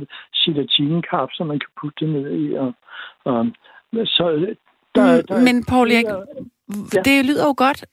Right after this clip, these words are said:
Speaker 2: alt sammen, men hvordan
Speaker 1: Ja.
Speaker 2: dælen får jeg fat i de her morbærblade?
Speaker 1: Og det bedste er at få dem over nettet, og, og normalt så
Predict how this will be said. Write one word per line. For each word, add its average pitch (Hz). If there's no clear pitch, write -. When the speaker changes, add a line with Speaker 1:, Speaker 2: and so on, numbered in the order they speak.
Speaker 2:
alt 254
sammen, 247
men 240
hvordan 220
Speaker 1:
Ja. 262
Speaker 2:
dælen 294
får 254
jeg 196
fat 240
i 370
de 262
her 233
morbærblade? 175
Speaker 1:
Og 160
det 151
bedste 185
er 165
at 170
få 160
dem 190
over 151
nettet, 220
og, 170
og 170
normalt 185
så 202